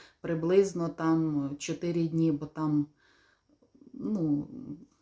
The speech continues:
похибка дуже велика. От Григоріанський, з Григо-, Григорій, Григоріан, е, Григоріан тринадцятий, він роз-, розібрався в цій проблемі, вище та вирахував більш точніший календар,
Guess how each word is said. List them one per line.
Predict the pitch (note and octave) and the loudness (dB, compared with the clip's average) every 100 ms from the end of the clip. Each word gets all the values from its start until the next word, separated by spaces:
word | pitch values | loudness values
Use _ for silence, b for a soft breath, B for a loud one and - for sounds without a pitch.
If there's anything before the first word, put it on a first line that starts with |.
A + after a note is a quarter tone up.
| B B B - | B B B 2
похибка | A#3 A3 F3 - D#3 | 2 2 -2 -4 -8
дуже | D3 D3 D#3+ | -8 -8 -8
велика. | D#3 D#3 D3 D#3 | -8 -8 -10 -8
От | D#3 E3 | -6 -4
Григоріанський, | F3+ G3+ G#3+ C4+ D#4+ D4 - F3+ | -2 0 2 6 6 6 2 -8
з | E3 | -4
Григо-, | D#3+ D#3+ E3+ E3+ E3 | -4 -2 -4 -2 -4
Григорій, | F3 F#3 F3+ F3+ F3 F3 E3 _ b b b - | -4 -4 -2 -2 0 -2 -4 _ b b b -8
Григоріан, | F3+ F3 E3+ F3 E3 D#3+ | -2 0 0 2 2 2
е, | D#3 D#3+ D#3+ D#3 - - _ _ _ - E3 | 0 -6 -8 -8 -12 -20 _ _ _ -16 -10
Григоріан | E3+ F3 E3 E3 E3 D3+ D3+ D3 _ b b b b b | -6 -4 -4 -2 0 2 0 -4 _ b b b b b
тринадцятий, | E3 E3 F3 G3+ - E3 - D#3+ D#3 D3+ - | -4 0 0 0 -4 -6 -6 -8 -10 -10 -14
він | D#3 E3 D#3+ | -6 -2 -2
роз-, | D#3 E3+ E3 D#3+ E3+ | -2 -4 -4 -4 -2
розібрався | F3+ E3 F3+ E3 D#3+ D#3 - G3+ G#3+ | -2 -2 -2 0 0 -2 -4 -8 -10
в | |
цій | - A#3 A3 | -8 -8 -6
проблемі, | A3 G#3+ G3 G#3 G#3 G#3 F#3 | -4 -4 0 0 0 -2 -4
вище | E3+ G3 F#3 - F#3 | 0 0 0 -6 -8
та | F#3 F3 | -8 -8
вирахував | E3 F3 E3+ D#3+ - D#3 D#3 D#3 | -6 -4 -4 -4 -8 -16 -14 -12
більш | D3+ E3 D#3+ | -8 -8 -8
точніший | - D#3+ - E3+ D3+ - D3+ | -10 -10 -6 -4 -4 -6 -12
календар, | - D3+ D3+ D3 E3 G3+ - | -10 -4 -2 -2 -2 -6 -6